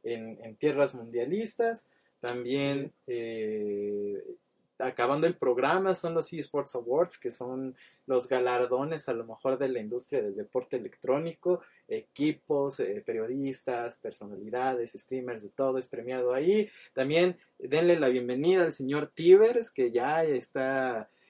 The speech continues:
Speaker 1: en, en estas instalaciones, nuestro jefazo, el señor Tivers.
Speaker 2: Ahí está.
Speaker 1: Ahí lo
Speaker 2: Está.
Speaker 1: tendremos semana a semana.
Speaker 2: Sí, sí, sí, nos acompañará en todos lados.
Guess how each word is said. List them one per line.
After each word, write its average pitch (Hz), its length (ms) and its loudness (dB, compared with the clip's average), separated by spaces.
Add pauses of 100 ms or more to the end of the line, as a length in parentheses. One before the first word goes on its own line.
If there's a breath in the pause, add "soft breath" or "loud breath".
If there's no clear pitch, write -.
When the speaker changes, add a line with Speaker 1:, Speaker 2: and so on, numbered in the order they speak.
Speaker 1:
en, 113 300 -6
en 117 180 -10
estas 131 300 -2
instalaciones, 120 840 -6
nuestro - 340 -8
jefazo, 131 560 -2
el 139 80 -4
señor 123 380 -10
Tivers. 175 540 -2 (2000)
Speaker 2:
Ahí 117 140 -14
está. - 300 -16 (420)
Speaker 1:
Ahí 127 180 0
lo 135 120 0
Speaker 2:
Está. 135 100 -10
Speaker 1:
tendremos 131 480 -4
semana 143 800 0
a - 60 -10
semana. 143 600 -4 (220)
Speaker 2:
Sí, 147 500 -6
sí, 147 160 -4
sí, 165 260 0
nos 143 180 -6
acompañará 123 680 -10
en 123 100 -10
todos 123 260 -8
lados. 135 400 -8